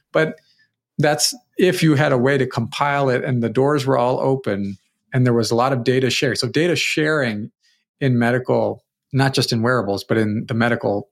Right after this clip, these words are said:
healthcare data itself is a big issue because traditionally they've just been siloed data sets. And so one organization's data doesn't talk to another organization's data.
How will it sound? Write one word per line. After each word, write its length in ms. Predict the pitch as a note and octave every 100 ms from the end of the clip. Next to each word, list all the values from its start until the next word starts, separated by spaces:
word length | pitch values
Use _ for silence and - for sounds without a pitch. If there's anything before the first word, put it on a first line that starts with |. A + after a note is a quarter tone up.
| -
healthcare 460 | A#2 - - G#2
data 260 | G2 G#2+ G#2
itself 640 | G#2 - D#3+ E3 A2+ - _ _ _ _
is 120 | - B2+
a 60 |
big 380 | A2 - C3+ B2
issue 440 | A2+ G#2+ G#2 G#2 - _ _ -
because 280 | C3+ A2+ G2+ - - _
traditionally 480 | - C3 C3 - A#2+
they've 200 | G#2+ G#2
just 240 | B2+ -
been 120 | A#2 G#2+
siloed 600 | - A#2+ B2 A#2+ G#2+ G2
data 260 | G#2 G#2+
sets. 420 | G2+ - - - - _ _ _ _
And 200 | C3 A2
so 520 | G#2 A#2 A2 G#2 G2 - _ _ -
one 240 | B2 C3
organization's 760 | B2 A2+ A2+ A2+ A#2 - A#2 -
data 280 | A2+ G#2+
doesn't 340 | G#2+ A2+ A#2+ -
talk 380 | - C3 A#2 -
to 120 | B2
another 300 | G#2+ G#2+ G#2
organization's 640 | G#2 G#2 G2 G#2 - G2+
data. 440 | G2 A2 G#2 G2+